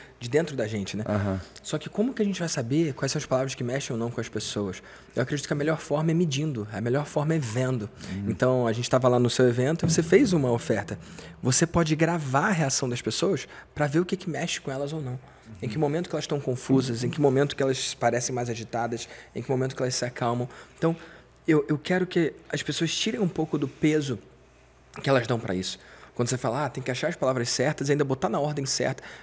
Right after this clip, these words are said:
Speaker 1: pode ser muita pressão pra quem tá ouvindo.
Speaker 2: Aham,
Speaker 1: Acho que o
Speaker 2: aham.
Speaker 1: que é mais importante é você fazer sua primeira apresentação e você medir o resultado. Você medir onde que você perde a atenção das pessoas, onde que você não perde. Isso dá pra fazer numa live no Instagram,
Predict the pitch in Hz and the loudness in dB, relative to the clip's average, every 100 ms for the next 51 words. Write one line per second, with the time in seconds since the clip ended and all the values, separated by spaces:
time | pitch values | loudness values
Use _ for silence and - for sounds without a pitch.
0 | - - 185 190 208 240 220 - 151 147 | -10 -2 2 2 0 0 -2 0 0 -2
1 | 127 127 110 107 107 - - 104 101 131 | -2 0 0 0 -4 -8 -4 -2 2 0
2 | - 165 101 156 156 214 214 156 160 156 | 2 2 4 2 2 -2 -2 -2 0 0
3 | 147 147 - 131 - - - - - - | 0 2 4 4 4 -18 -20 -20 -20 -6
4 | - 156 190 - - 165 143 - 127 120 | 2 6 6 6 4 4 4 4 2 0
5 | 117 - 196 - - - - _ _ - | 0 2 0 0 -14 -20 -20 _ _ -20
6 | - _ 139 147 - 170 175 175 123 160 | -20 _ 0 2 2 2 2 0 -2 0
7 | 190 120 104 - 73 - - - - 113 | 0 0 -4 -4 -6 -6 -18 -20 -8 -2
8 | - 156 170 127 139 170 117 - - - | 0 2 0 0 -2 -2 -4 -10 -20 -4
9 | 135 156 - 135 139 147 139 123 - 117 | 2 2 2 -2 -2 -4 -4 -6 -6 -8
10 | - 110 - 117 113 - - - - 117 | -10 -10 -8 -6 -8 -14 -20 -20 -16 -10
11 | 117 - 104 104 110 107 104 107 - - | -8 -8 -8 -8 -8 -6 -6 -6 -10 -20
12 | - - 165 170 160 156 156 160 139 147 | -14 -6 -2 0 0 -2 0 0 0 0
13 | 180 151 147 127 120 131 | 0 -2 -2 -2 -2 -4